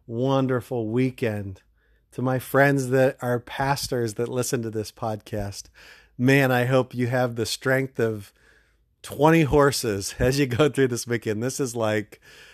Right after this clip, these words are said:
the Super Bowl for y'all. And so, uh, I hope that you have a really great weekend, uh, with your people.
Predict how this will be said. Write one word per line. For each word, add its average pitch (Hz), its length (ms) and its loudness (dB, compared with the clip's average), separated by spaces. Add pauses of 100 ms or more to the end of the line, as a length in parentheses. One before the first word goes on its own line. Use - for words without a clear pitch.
(220)
the 120 120 -4
Super 135 420 2
Bowl 110 240 4
for 107 220 0
y'all. 95 480 -2
And 113 240 -6
so, 110 400 0 (360)
uh, 101 200 -8
I 113 120 -8
hope 120 340 -4
that 113 180 -4
you 123 120 -2
have 113 160 -4
a 110 80 -4
really 113 380 -2
great 107 320 -2
weekend, 107 640 -6 (420)
uh, 98 240 -8
with 107 280 -4
your 110 160 0
people. - 500 -8